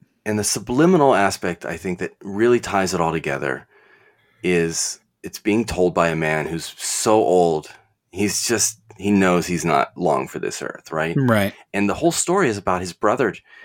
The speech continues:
Speaker 1: the fear of his brother dying. His brother died as a boy. And would the same thing take his mom? Would it take him? What if he died young? And he hasn't.
Speaker 2: Right.
Speaker 1: He didn't.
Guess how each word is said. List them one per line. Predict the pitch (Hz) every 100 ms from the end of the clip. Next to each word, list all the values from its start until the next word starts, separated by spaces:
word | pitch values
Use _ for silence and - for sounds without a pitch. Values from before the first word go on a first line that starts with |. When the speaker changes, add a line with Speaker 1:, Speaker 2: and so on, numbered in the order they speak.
| - -
Speaker 1:
the |
fear | - - 123 135
of | 139
his | 127
brother | 110 113 123
dying. | 90 73 69 64 73
His | 87 -
brother | - 92 107 117
died | 101 107 110
as | 104
a |
boy. | 90 107 110 57 - _ _ _ _
And | 87 87 87 -
would | - 101 90 -
the |
same | 98 110 107
thing | 110 104
take | 110 110
his | 98
mom? | 110 98
Would | 80
it | 87 -
take | 110 104
him? | - 131 85 69 _ _ _ _ _ _ _ - - - _ -
What | 85 117
if | 131
he | 123
died | 110 123 104 82
young? | 95 127 87 60 - -
And | 92
he | 107
hasn't. | - - 120 175 123
Speaker 2:
Right. | 101 98
Speaker 1:
He | 107
didn't. | - 165 120